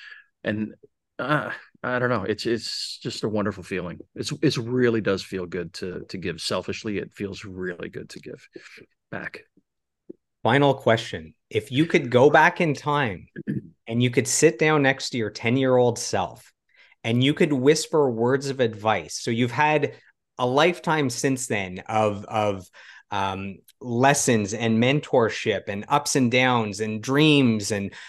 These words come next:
Speaker 2: all this stuff. If you could just whisper a few words, uh, to cute little Jeff sitting there. Did he have amazing hair back then? I don't know. But if you
Speaker 1: Oh, yeah.
Speaker 2: whisper,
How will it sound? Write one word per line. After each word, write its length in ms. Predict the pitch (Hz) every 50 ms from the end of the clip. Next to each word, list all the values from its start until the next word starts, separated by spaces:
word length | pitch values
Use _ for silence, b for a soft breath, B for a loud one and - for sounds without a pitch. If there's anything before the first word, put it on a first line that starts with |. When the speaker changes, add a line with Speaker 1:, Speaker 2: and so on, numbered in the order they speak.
| B B B _ _ _ _ -
Speaker 2:
all 180 | - 185 214
this 220 | 202 202 170 175 -
stuff. 720 | - - - 160 147 139 104 - - - - _ - _ _ _
If 180 | - 139 139 147
you 180 | 165 190 226 220
could 380 | 226 220 208 196 165 156 - - - _ _ _ _ _ _
just 340 | - 196 190 - - - - _ -
whisper 440 | 151 175 196 190 - - 185 185
a 40 | 160 147
few 240 | - - 175 175 160
words, 640 | 151 156 151 143 123 110 104 107 107 - - - - b b b b b
uh, 160 | 123 120 113 104
to 120 | - 147
cute 260 | 120 - - 180 196
little 220 | 175 196 165 156 147
Jeff 240 | 127 147 151 135 -
sitting 400 | - - 156 147 156 147 135 123
there. 240 | 110 98 95 98 101
Did 160 | 104 131 135
he 100 | 147 165
have 100 | 165 170
amazing 460 | 170 156 156 160 165 151 165 151 147
hair 180 | 135 156 151 147
back 220 | 147 143 147 -
then? 140 | - 147 143
I 120 | 139 139
don't 140 | 143 139 131
know. 180 | 139 139 127 117
But 160 | 123 120 127
if 120 | 123 123
you 80 | 160 151
Speaker 1:
Oh, 20 |
yeah. 40 | 143
Speaker 2:
whisper, 400 | 180 180 143 143 - 180 180 170